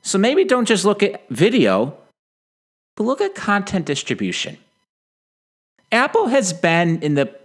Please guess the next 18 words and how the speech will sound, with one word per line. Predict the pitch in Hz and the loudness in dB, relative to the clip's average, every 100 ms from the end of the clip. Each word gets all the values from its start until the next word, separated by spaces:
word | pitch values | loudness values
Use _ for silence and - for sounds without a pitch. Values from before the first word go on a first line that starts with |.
| _ | _
business | 165 175 185 190 160 | -2 0 -2 -2 -4
of | 127 131 | -4 -6
distributing | 127 - 123 123 120 | -6 -2 0 0 -2
content | 110 104 101 104 101 92 - _ _ - | -4 -4 -4 -4 -6 -6 -10 _ _ -8
to | 127 | -2
users | 120 92 90 - 87 - - | 0 0 -2 -4 -4 -4 -8
for | - - | -10 -8
decades. | 165 165 208 214 - 160 - - - - _ _ _ _ _ _ _ _ _ _ _ _ - | -8 -6 -4 -4 -8 -12 -10 -10 -8 -10 _ _ _ _ _ _ _ _ _ _ _ _ -2
However, | 208 214 220 | 0 0 -2
last | 247 415 440 - - | -2 -2 -2 -4 0
year, | 180 147 135 | 2 4 2
there | 151 | 2
were | 156 160 | 0 0
signs | - - 226 262 202 160 147 - | -2 -2 0 2 2 2 -2 0
that | 151 135 - | 2 0 -4
two | - 226 | -8 -2
thousand | 269 302 - 240 151 | 0 -2 0 0 2
nineteen | 131 131 - - 95 80 - | 2 0 -6 -8 -6 -8 -14